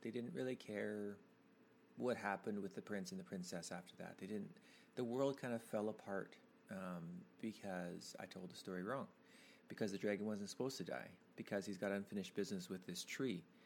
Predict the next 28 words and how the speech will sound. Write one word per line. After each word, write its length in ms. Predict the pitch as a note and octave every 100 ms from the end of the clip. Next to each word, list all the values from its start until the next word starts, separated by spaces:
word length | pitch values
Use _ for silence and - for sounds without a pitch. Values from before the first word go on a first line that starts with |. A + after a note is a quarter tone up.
| - - - - -
um, 360 | G2+ G2+ F#2+ F2
which 220 | G#2+ -
didn't 200 | A#2 G#2+
seem 180 | - F#2+
significant 480 | G2 G2+ F2+ F#2 F#2
at, 80 | F2+ -
at 140 | G#2 -
the 60 |
beginning, 440 | F2 F2 A2+ A2 F2+ - -
but 260 | G2+ F#2 - - - -
there's 180 | A2 G2+
something 520 | A#2+ A2+ - A2 G2 - - - - - - - - - -
archetypally 680 | A2+ - A2+ C3+ A#2 G2+ G2
significant 880 | - - - B2 A#2 G#2 F2 E2+ -
about, 420 | F#2+ F#2 E2 - - - - - - - - - -
um, 400 | F#3+ G3 F#2 - -
this 200 | G#2 -
tree 300 | - A#2 G#2
that 140 | G2+ G2
wouldn't 220 | G2 F#2+
let 160 | F2+
him 120 | F2+ F#2
go, 340 | F#2 F#2 E2+ D2+ - - F#2
that, 280 | F#2+ E2+ C#2+ - D#2+
um, 240 | D2 - - - - - - - - -
he 140 | A2
hasn't 340 | G2 F#2 F#2+
completely, 680 | - F2+ - G#2+ G#2+ G#2 F2+